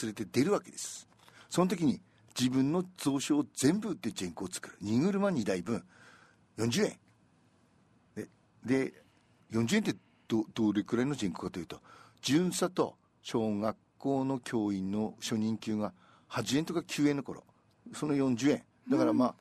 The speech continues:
Speaker 2: 結構な
Speaker 1: ね。
Speaker 2: 金額ですね。
Speaker 1: で、啄木を連れて出ると。
Speaker 2: うん。
Speaker 1: その後、啄木は、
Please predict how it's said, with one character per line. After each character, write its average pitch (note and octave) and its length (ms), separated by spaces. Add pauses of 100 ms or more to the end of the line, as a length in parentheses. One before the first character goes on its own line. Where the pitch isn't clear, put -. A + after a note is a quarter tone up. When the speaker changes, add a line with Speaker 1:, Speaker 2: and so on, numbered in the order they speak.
(120)
Speaker 2:
結 F4+ 160
構 C4 140
な F3+ 280
Speaker 1:
ね。 D#3 180
Speaker 2:
金 G3 140
額 F#3+ 280
で G#3 140
す - 180
ね。 D#3 380 (320)
Speaker 1:
で、 D3+ 280 (140)
啄 A2+ 220
木 G#2+ 180
を G2+ 40
連 - 160
れ D2+ 40
て - 200
出 C4 140
る A#3 140
と。 D3 80
Speaker 2:
う - 40
ん。 - 20 (440)
Speaker 1:
そ - 160
の F#3 160
後、 G#3+ 160
啄 D3+ 300
木 G#2 260
は、 B2 220